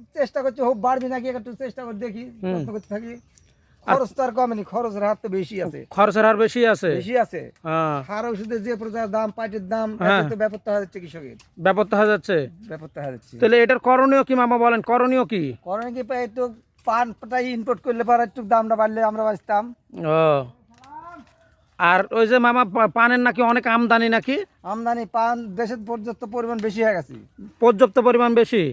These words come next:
Speaker 1: হ্যাঁ, হওয়ার জন্য আরো চাপ পড়ে বেশি। আড়তের যা থোয়ার জায়গা নাই।
Speaker 2: থোয়ার জায়গা নাই। তো মানুষ এত কেন বর দিচ্ছে?
Speaker 1: ওই যে দাম বাড়ছিল, পাঁচ হাজার, ছয় হাজার টাকা উঠছিল একদিন।
Speaker 2: হ্যাঁ, হ্যাঁ, হ্যাঁ,
Speaker 1: ওই
Speaker 2: হ্যাঁ।
Speaker 1: ইয়ে, ওই লোভে।
Speaker 2: মানে ওইটা দিয়ে চলতেছে এখন, মানুষ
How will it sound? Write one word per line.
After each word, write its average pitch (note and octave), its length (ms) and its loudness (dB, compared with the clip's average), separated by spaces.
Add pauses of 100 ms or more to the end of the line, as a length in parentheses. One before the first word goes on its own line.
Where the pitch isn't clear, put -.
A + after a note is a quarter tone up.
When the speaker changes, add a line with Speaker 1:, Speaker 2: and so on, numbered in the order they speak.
Speaker 1:
হ্যাঁ, C#3+ 280 -8
হওয়ার G3+ 240 -4
জন্য A#3 180 -12
আরো A#3 180 -2
চাপ A3+ 220 -6
পড়ে A3 220 -8
বেশি। F#3+ 240 -10 (120)
আড়তের A3 360 -6
যা A#3 120 -4
থোয়ার A#3+ 280 -4
জায়গা G3+ 260 -2
নাই। B2 160 -14 (180)
Speaker 2:
থোয়ার G#3 280 6
জায়গা A3 220 4
নাই। F3 180 2 (460)
তো - 100 0
মানুষ B3+ 360 2
এত C4 180 4
কেন C4 320 4
বর C4 200 6
দিচ্ছে? G#3+ 360 -2 (520)
Speaker 1:
ওই B3 120 -10
যে C4 160 -6
দাম B3 260 -2
বাড়ছিল, A#3+ 340 -4 (260)
পাঁচ A#3 180 -6
হাজার, A3 200 -4
ছয় G#3+ 160 -2
হাজার G#3 160 -2
টাকা A3+ 200 -8 (120)
উঠছিল A3 340 -10
একদিন। G#3 300 -10 (160)
Speaker 2:
হ্যাঁ, G3+ 260 2
হ্যাঁ, G#3 200 2
হ্যাঁ, F#3 200 0
Speaker 1:
ওই E3 60 -2
Speaker 2:
হ্যাঁ। D#3 120 -4
Speaker 1:
ইয়ে, A3 100 -4
ওই G#3+ 180 -6
লোভে। G#3 280 -6 (380)
Speaker 2:
মানে F#3+ 240 4 (140)
ওইটা A#3 340 4
দিয়ে B3+ 140 -2
চলতেছে B3+ 420 2
এখন, A#3+ 200 4
মানুষ A3+ 220 2